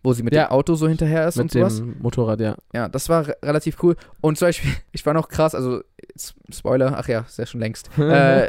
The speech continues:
Speaker 1: ähm, wie Ewan McGregor gestorben ist.
Speaker 2: Ja.
Speaker 1: Das war über so, „Oh, dang!“
Speaker 2: Ja, Mann, das war heftig.
Speaker 1: <laughs> Ja, er wurde, ist
Speaker 2: Ja.
Speaker 1: so da runtergefallen.
Speaker 2: Ja, Mann.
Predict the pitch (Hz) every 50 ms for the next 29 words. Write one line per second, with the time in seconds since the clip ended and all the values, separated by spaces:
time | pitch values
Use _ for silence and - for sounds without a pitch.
0 | - 131 127 123 120 120 120 120 117 - - _ _ _ 151 139 127 123 135 139
1 | 135 127 123 127 131 135 131 123 117 117 - - 120 113 127 170 185 214 - -
2 | - - _ _ _ _ _ _ _ _ _ _ _ _ _ _ - - 170 170
3 | 180 160 139 - - - 139 135 - 151 143 143 - 214 220 233 190 147 175 -
4 | - 339 339 262 214 262 339 427 427 403 240 208 175 - - 170 180 185 185 180
5 | 175 180 175 - 170 170 165 - 175 160 185 175 175 - 156 143 - 175 175 175
6 | 170 - - _ - - 156 156 175 190 196 - - 165 160 156 156 165 165 160
7 | 170 202 - 233 214 214 - - 247 233 175 - - - - - - - - -
8 | - - - - _ - - 131 139 139 135 135 131 131